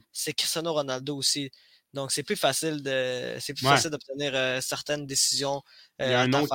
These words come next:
Speaker 2: vient
Speaker 1: faveur.
Speaker 2: avec, là.
Speaker 1: C'est ça. Fait que ça, puis, ben, pour moi, si c'était Léo Messi aussi ou, ou Neymar qui, qui avait, qui avait eu la même faute, euh, bon, peut-être pas Neymar, parce que Neymar a une réputation,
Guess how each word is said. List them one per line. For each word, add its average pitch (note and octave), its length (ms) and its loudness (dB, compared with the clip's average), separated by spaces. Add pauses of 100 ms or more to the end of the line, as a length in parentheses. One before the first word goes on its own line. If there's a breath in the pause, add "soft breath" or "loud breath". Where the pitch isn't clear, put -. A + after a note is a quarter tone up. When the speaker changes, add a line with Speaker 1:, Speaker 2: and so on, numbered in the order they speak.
Speaker 2:
vient B2+ 100 0
Speaker 1:
faveur. A#2+ 120 4
Speaker 2:
avec, A#2 200 -4
là. G#2+ 100 -8 (640)
Speaker 1:
C'est C#3 140 -8
ça. D3 240 0
Fait B2 220 -6
que - 60 -8
ça, D3 140 0 (160)
puis, - 180 -6
ben, E3+ 120 6
pour F3 180 6
moi, G#3+ 140 4
si G#3 80 0
c'était F3 220 2
Léo E3+ 160 2
Messi E3 320 0
aussi F3 260 -2
ou, E3 80 -4
ou D3 360 -4
Neymar D3 420 4
qui, C3+ 280 -4
qui - 80 2
avait, C3 240 0 (160)
qui C#3+ 120 0
avait C3 160 -2
eu D3+ 80 -2
la C#3 100 0
même C3+ 140 -6
faute, D3 320 -6
euh, C#3 120 -10 (240 loud breath)
bon, F3 120 6
peut-être C4 240 -2
pas A#3+ 100 6
Neymar, F3+ 380 4
parce F3+ 120 -6
que - 80 -6
Neymar D3+ 280 -2
a E3 60 2
une D3 100 -6
réputation, C#3+ 520 -4